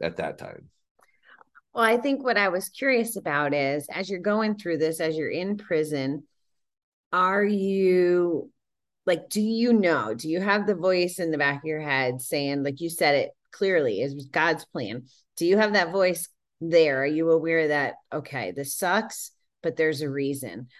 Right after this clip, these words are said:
Speaker 2: Like,
Speaker 1: Yeah.
Speaker 2: could you feel that in the moment, or is it upon reflection?
Speaker 1: Oh, no, I could feel it in the moment.
Speaker 2: Okay.
Speaker 1: I mean, after the fire happened, and I, 'cause w-, the cool thing was that, I mean, after it happened, I had a lot of support.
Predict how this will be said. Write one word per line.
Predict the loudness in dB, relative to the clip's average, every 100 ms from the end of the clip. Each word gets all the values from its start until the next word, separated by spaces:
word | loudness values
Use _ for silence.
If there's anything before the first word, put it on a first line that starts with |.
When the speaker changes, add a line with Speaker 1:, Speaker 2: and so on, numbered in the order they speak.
| -4
Speaker 2:
Like, | -4 0
Speaker 1:
Yeah. | 4
Speaker 2:
could | 4 4
you | -2
feel | 2 4 8
that | 8 8
in | 6
the | 2
moment, | 2 2 2 2 0
or | 0 2
is | 4 2
it | -2
upon | -4 -8 -4 -4
reflection? | -4 -4 -4 -4 -8 -14 -16 -20 _ 4
Speaker 1:
Oh, | 8
no, | 10 10 8
I | 6
could | 2
feel | 4 4
it |
in | 4
the |
moment. | -2 -4 -6 -12 _ _ _ -8
Speaker 2:
Okay. | -6 -6 -12 -14 _ _ -4
Speaker 1:
I |
mean, | 4
after | 4 6 6
the | 6
fire | 6 6 8
happened, | 6 2 2 0
and | 2
I, | 0 0 -6 -10
'cause | -6
w-, | -6 -6
the | -2
cool | 0 2
thing | 0 2
was | 2 2 0
that, | -2 -2 _ _ _ _ _ _ -4
I |
mean, | 0
after | 2 2 2
it | 0
happened, | 2 0 2 -2 -2
I | 0
had | 2
a |
lot | 2 0
of | -2
support. | -8 -6 -6 -6